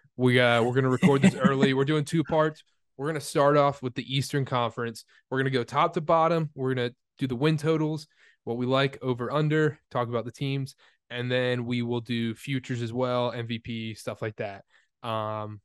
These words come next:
Speaker 1: let's just, let's just get right in, into
Speaker 2: Let's get it.
Speaker 1: it. Let's see here. Loading up. Okay, awesome. The Boston Celtics over under fifty-three and a half, over under are both minus one ten. I'll let you start.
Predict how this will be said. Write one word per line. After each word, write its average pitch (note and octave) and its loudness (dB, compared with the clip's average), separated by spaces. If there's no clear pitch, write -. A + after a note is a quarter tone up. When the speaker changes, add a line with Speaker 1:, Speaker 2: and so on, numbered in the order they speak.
Speaker 1:
let's C#3 4
just, D#3 -4
let's B2+ -4
just B2+ -6
get C#3+ 6
right C#3 8
in, D3 2
into D3 0
Speaker 2:
Let's C#3+ -2
get C3+ 4
it. D3 2
Speaker 1:
it. D3 -2
Let's C#3 -2
see C3 0
here. C3+ 4
Loading A2+ -4
up. F3 0
Okay, E3 2
awesome. D3+ -6
The C3+ -2
Boston F#3 4
Celtics D#3+ 2
over E3 -2
under D#3 -2
fifty-three D3+ -2
and C#3 0
a C3 -4
half, D#3 0
over C#3 0
under C3 2
are A#2+ 0
both C3 -2
minus C3 -8
one A#2+ -6
ten. F3 0
I'll D3+ 0
let F#3+ 2
you F3+ -2
start. F3 0